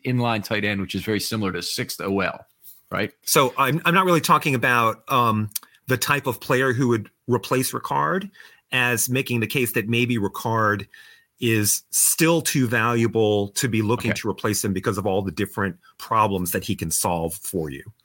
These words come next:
Speaker 1: I, I'm, I'm with you on that. And, and I think, you know,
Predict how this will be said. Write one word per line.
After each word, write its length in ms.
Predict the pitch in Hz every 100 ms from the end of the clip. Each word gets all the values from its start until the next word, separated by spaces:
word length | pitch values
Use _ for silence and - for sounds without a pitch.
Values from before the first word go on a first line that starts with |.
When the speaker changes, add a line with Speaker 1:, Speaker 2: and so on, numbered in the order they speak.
| _ 110
Speaker 1:
I, 120 | 123
I'm, 380 | 120 120 120 -
I'm 200 | 117 113
with 200 | 131 135
you 60 | 127
on 220 | 117 110
that. 260 | 107 98
And, 140 | 98 101
and 180 | 107 101
I 60 |
think, 420 | 95 110 - - -
you 160 | 113
know, 120 | 104